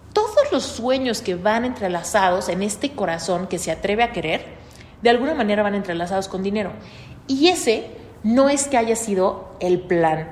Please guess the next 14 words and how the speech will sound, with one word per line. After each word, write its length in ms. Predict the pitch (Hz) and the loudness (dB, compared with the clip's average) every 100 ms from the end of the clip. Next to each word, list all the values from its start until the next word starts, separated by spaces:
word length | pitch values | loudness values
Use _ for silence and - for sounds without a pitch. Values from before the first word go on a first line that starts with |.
| - 170 | -12 -4
de 140 | 180 | -2
Dios. 420 | 226 285 - - - - - - - | 0 -2 -4 -12 -16 -20 -20 -20 -10
Simplemente 800 | - 262 269 285 262 247 233 208 | 0 0 2 0 0 0 0 0
es 140 | 208 | 0
que 100 | 220 | -2
tú 380 | 220 - 262 320 | -2 -4 -4 -2
y 140 | 302 | -2
yo 260 | 294 254 262 | 2 2 2
como 260 | 254 233 175 | 0 2 0
humanos, 920 | 170 180 185 156 - 311 - - - - - - - - - - - - - - - - - | 0 0 0 -2 -6 -8 -10 -12 -16 -20 -20 -20 -20 -20 -20 -20 -20 -20 -20 -20 -20 -20 -8
desde 280 | 160 151 160 | -6 -4 2
hace 280 | 196 254 247 | 2 2 0
siglos 340 | 240 226 214 | -2 -2 -2
atrás, 460 | 214 170 160 - | -2 -2 -4 -8